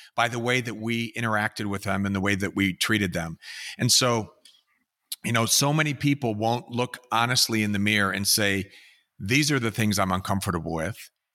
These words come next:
Here's how I think I verbalize them. Here's the actions that I refuse to take to fix them. Here's the, the words that I refuse to say to show others that I'm on a fine line here of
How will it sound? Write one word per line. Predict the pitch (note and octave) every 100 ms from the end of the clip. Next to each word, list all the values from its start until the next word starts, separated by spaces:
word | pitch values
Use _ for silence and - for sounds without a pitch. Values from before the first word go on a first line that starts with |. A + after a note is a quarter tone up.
| _
Here's | - D#3+ F3
how | C3+ A#2+
I |
think | A2+ A#2+ G#2+
I | G2+
verbalize | F#2 G#2 F#2+ E2 D#2+ D2+ -
them. | E2+ F2+ A#2+ _ _ _ _ _ _ _ -
Here's | E3 F3+
the | C3 B2
actions | C3 - B2 A2
that | A2+
I |
refuse | A2 G2+ G2 C3 C3+ B2
to | -
take | G#2+ A2 G#2+ - _ _ -
to | G#2
fix | - C#3+ -
them. | F#2 F2+ A2
Here's | D#3 C#3
the, | A#2 - - F#2
the | G#2
words | A2+ C3+ C3+ A#2+
that | A2
I | G#2
refuse | G2+ F#2+ - B2 A#2+ A2+
to | - G2
say | - C3 G#2 E2+ F#2 - - - -
to | B2
show | - B2+ B2 -
others | C3 A#2+ G2 F#2 F#2+ - - _ _ G2
that | G#2+ A2 G#2+ - _ _ _ _ _ _ _ _ _ _ _ _ _ - - - - - - -
I'm | D3+
on | C3+
a | A2
fine | - A#2+ A#2+
line | A#2 A#2 A#2
here | G#2+ G2 F2+
of | F2